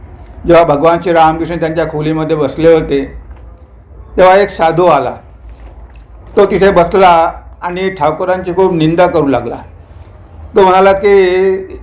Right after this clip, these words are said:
"हे आपले ढोंग करतात, स्वतःला परमहंस म्हणून घेतात,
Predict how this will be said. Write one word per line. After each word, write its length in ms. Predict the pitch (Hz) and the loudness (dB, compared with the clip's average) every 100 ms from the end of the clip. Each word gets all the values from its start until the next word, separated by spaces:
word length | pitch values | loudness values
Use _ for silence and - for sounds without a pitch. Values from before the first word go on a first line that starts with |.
| - | -12
"हे 220 | 147 175 185 | -4 0 0
आपले 260 | 175 196 | 0 -2
ढोंग 340 | 165 139 170 190 | -2 0 0 2
करतात, 440 | 185 - 190 165 165 - - - - - - | -2 0 2 2 0 -12 -20 -20 -20 -20 -8
स्वतःला 460 | 160 156 156 160 165 | -6 0 0 2 0
परमहंस 540 | 160 151 156 156 156 | 0 -2 0 -2 -2
म्हणून 380 | 165 147 156 151 | -2 -2 -2 0
घेतात, 340 | 139 151 147 | -2 0 -2